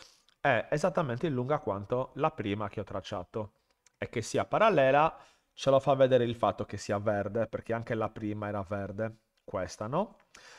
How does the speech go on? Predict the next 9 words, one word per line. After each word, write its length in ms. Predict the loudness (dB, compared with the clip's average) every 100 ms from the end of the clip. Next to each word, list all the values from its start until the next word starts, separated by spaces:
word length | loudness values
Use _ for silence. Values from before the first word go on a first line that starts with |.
| -20 0
Ora 400 | 2 4 2 -2
la 140 | -2 -2
linea 260 | 0 -2
è 60 | 0
parallela, 800 | 2 4 6 6 6 4 2 -8 _ _ _ _ _ _ _ -2
adesso 800 | 0 2 -2 -2 -2 -4 -4 _ _ _ _ _ _ _
con 220 | -6 -2
questa, 640 | 2 2 2 0 0 0 0
eh, 1160 | 2 2 0 -2 -2 -4 -6 -6 -8 -10 -16